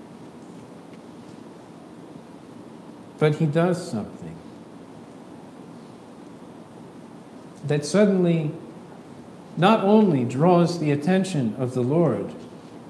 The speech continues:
but draws his attention in such a way that he says, "Zacchaeus, I must come and dine in your house today.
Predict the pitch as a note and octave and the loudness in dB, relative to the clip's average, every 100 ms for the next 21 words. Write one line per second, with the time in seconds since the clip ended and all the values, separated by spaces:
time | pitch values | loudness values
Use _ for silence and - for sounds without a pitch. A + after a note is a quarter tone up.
0 | - - D3 D3+ G3 G3+ - E3+ D#3+ F3 | -8 0 2 6 8 8 6 4 4 4
1 | G3 F#3+ E3 D#3 D3 G3+ G#3 G3+ F#3 F#3+ | 2 4 2 2 4 2 4 4 4 4
2 | D#3 C#3 D3+ D3+ D3 C#3+ C#3 - E3+ F3+ | 4 2 0 2 0 2 -2 2 6 6
3 | E3+ E3+ D3 C#3+ C#3 C#3 E3+ F#3+ A#2+ - | 4 2 0 2 2 2 4 2 2 -4
4 | - - - - - - - - - - | -12 -16 -18 -20 -20 -20 -20 -18 -18 -18
5 | - - - - - - - - E3 E3+ | -18 -18 -18 -18 -18 -18 -10 2 4 6
6 | E3+ E3 - - - - - B2+ B2 C3 | 4 0 -8 -14 -18 -18 -8 -4 -2 0
7 | D3+ D#3 D3 C#3+ C3 A#2+ A2 C3+ B2+ - | 2 0 0 -2 -2 -4 -4 -4 -4 -6
8 | G#2+ F#2+ F2 | -8 -8 -10